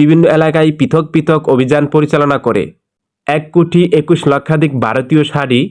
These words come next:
শীতের কম্বল, চিনি, শুটকি, চকলেট, বিস্কুট,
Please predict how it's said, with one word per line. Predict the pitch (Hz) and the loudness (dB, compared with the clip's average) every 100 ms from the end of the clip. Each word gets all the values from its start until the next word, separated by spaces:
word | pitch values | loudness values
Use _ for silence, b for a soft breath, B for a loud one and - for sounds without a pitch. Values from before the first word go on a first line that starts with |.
| - _ _ | -8 _ _
শীতের | 156 151 156 147 | -4 0 0 0
কম্বল, | 143 135 113 135 208 _ _ _ - | -2 0 0 -2 -6 _ _ _ -2
চিনি, | 175 147 113 196 _ _ _ - | 2 2 0 -4 _ _ _ -4
শুটকি, | 170 156 - 131 139 190 _ _ - | -2 -2 -2 -2 -2 -4 _ _ -2
চকলেট, | 180 170 139 120 165 - _ - 135 | 0 0 0 0 -2 -12 _ -4 -2
বিস্কুট, | 170 - 127 | -2 -2 0